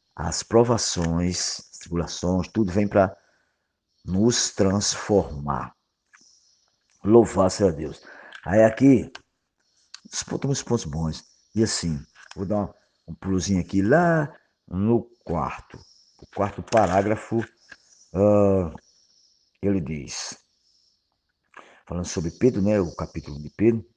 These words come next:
"Bendito Deus Pai, nosso Senhor Jesus Cristo, que segundo a sua muita misericórdia, nos gerou para uma viva esperança, mediante a ressurreição de Jesus Cristo,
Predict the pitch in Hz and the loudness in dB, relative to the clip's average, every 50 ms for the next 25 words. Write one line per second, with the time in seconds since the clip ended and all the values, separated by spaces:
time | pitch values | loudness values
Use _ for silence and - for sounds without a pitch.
0 | _ - 98 95 95 98 90 - - - - 69 - - - - 98 107 110 107 | _ -4 -2 -2 0 -2 -4 -6 -10 -14 -12 -12 -12 -14 -8 0 2 4 4 4
1 | 82 80 85 82 - - 87 80 76 78 73 - - - - - 101 107 - - | 2 0 -6 -6 -6 -8 -8 -6 -6 -8 -10 -10 -10 -10 -4 -4 -4 -4 -4 -6
2 | - 82 - - - 135 104 85 110 139 139 - - - 110 98 110 143 - 113 | -10 -10 -6 -2 -2 -2 -2 -2 -2 -6 -6 -4 -2 -2 0 0 0 -2 -4 -4
3 | 104 92 101 110 123 - 139 139 156 160 165 - - - - _ _ _ _ _ | -2 0 0 0 4 6 8 10 10 8 6 2 0 -12 -20 _ _ _ _ _
4 | - - 160 180 180 156 156 143 139 135 135 131 127 127 127 123 101 87 104 110 | -4 2 6 6 6 6 8 8 8 10 8 8 6 6 4 0 0 0 0 0
5 | 113 104 107 113 110 110 110 - - _ _ _ _ - - 98 95 92 - - | 0 0 0 0 0 -2 -2 -10 -20 _ _ _ _ -4 -2 0 0 0 -2 -6
6 | - - - 104 98 87 90 82 - - - 85 95 87 71 76 80 82 80 80 | -6 -2 0 0 0 0 -2 -8 -10 -8 -4 -2 -2 -2 -2 -4 -4 -4 -4 -6
7 | 85 80 - - 131 127 - - 104 107 104 98 101 95 107 104 - - - 69 | -8 -6 0 0 0 0 0 -2 -2 -2 -2 -4 -4 -4 -6 -8 -8 -12 -16 -18
8 | 69 - _ | -18 -20 _